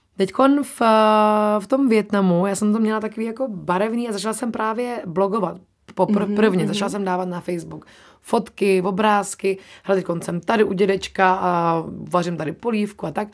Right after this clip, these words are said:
Speaker 1: A tahle ta kamarádka právě jí napadlo, říká, hele, jak tam pošlu kluky a natočíte tam něco, natočíte piloťák, protože to bude bomba, prostě se tam, je to takový jako punkový a život a jídlo a to. Takže kluci za mnou přijeli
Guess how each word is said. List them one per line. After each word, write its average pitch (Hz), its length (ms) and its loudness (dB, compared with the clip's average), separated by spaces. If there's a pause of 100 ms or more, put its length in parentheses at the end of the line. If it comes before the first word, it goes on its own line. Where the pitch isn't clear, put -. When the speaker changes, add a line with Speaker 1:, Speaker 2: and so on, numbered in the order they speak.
(440)
Speaker 1:
A 185 60 -10
tahle 190 180 2
ta 220 80 -6
kamarádka 196 440 -2
právě 196 280 -4
jí 208 40 -2
napadlo, 196 360 -4
říká, 185 180 -6
hele, 190 160 0
jak 185 60 -6
tam 208 140 -4
pošlu 208 260 -4
kluky 185 540 -2 (420)
a 185 60 2
natočíte 196 440 0
tam 208 180 4
něco, 196 400 2
natočíte 180 380 -4
piloťák, 190 640 0
protože 180 300 -6
to 180 60 -4
bude 196 120 -2
bomba, 180 320 2
prostě - 380 -10
se 180 140 -6
tam, 175 180 -2
je 175 60 -4
to 165 60 -12
takový 180 200 -10
jako 190 160 -12
punkový 190 580 -2
a 175 60 -4 (340)
život 196 460 0
a - 60 -2
jídlo 180 360 -2
a 170 80 -4
to. 220 160 -4 (880)
Takže 170 160 -6
kluci 175 220 -8
za 180 80 0
mnou 180 160 0
přijeli 170 500 -4